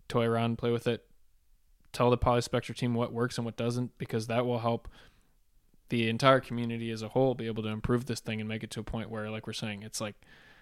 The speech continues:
this awesome wizard tool that you can just go in your cad tool and type,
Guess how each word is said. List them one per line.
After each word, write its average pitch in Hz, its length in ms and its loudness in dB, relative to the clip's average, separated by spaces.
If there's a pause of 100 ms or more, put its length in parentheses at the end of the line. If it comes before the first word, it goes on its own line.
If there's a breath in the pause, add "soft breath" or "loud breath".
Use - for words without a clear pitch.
(160 soft breath)
this - 340 -4
awesome 113 400 -2
wizard 117 340 0
tool 113 160 0
that 107 140 -6
you 117 80 -4
can 113 140 -4
just 110 340 -6
go 117 140 -4
in 113 80 -2
your 107 100 -6
cad 113 300 -6
tool 113 180 -6
and 107 120 -8
type, 110 200 -8